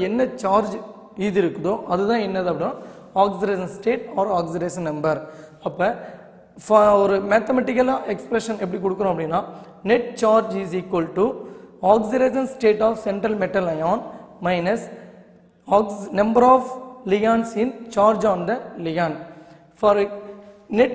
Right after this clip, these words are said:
charge அப்படிங்கிறது ஒண்ணுமே கிடையாது. Charge on the complex, charge on the complex. காம்ப்ளெக்ஸ்னா நமக்கு என்னன்னு தெரியும். For example, கே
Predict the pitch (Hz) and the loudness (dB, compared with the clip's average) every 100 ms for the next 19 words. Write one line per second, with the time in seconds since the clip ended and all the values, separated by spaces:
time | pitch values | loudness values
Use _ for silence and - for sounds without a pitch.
0 | - 254 247 226 196 208 214 202 185 190 | 2 2 4 2 2 0 0 0 0 -4
1 | 196 175 170 160 196 - - - - 226 | -4 -6 -4 -4 -6 -8 -16 -20 -2 2
2 | 247 269 - 202 196 214 214 220 180 165 | 4 4 0 0 0 2 -2 -2 -2 0
3 | 165 - - - 220 269 - 196 190 196 | 0 -2 -8 0 2 2 0 -2 0 -4
4 | 190 180 165 156 - 226 247 240 233 226 | -2 -2 -2 -6 -4 0 2 2 0 -2
5 | 226 202 180 185 196 175 160 180 - 202 | 0 0 -2 -2 -2 -4 -4 -4 -4 2
6 | 196 185 170 185 156 156 247 - - - | 2 2 -2 -2 0 -2 -4 -6 -14 -18
7 | - - - _ - _ _ _ - _ | -20 -20 -20 _ -20 _ _ _ -20 _
8 | - _ _ _ _ _ 202 | -20 _ _ _ _ _ -2